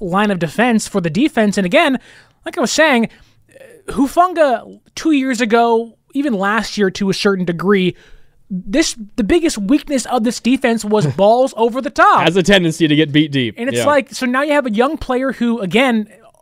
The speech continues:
Speaker 1: is getting his feet wet in week eleven of the N F L, now what seems to be tasked with playing against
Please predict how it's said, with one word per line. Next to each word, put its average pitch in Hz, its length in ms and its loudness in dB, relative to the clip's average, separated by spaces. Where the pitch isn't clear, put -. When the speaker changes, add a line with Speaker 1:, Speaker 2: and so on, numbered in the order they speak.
Speaker 1:
is 214 160 -6
getting 233 280 0
his 254 160 -2
feet 262 240 -6
wet 214 360 -2
in 220 200 -2
week 254 220 -4
eleven 226 600 0
of 220 100 -2
the 214 120 -4
N 220 100 -4
F 190 140 -10
L, 226 200 2
now 208 360 0
what 202 200 -4
seems 226 300 -2
to 233 60 0
be 185 100 -4
tasked 214 500 -6
with 208 200 -2
playing 220 380 0
against 196 400 -2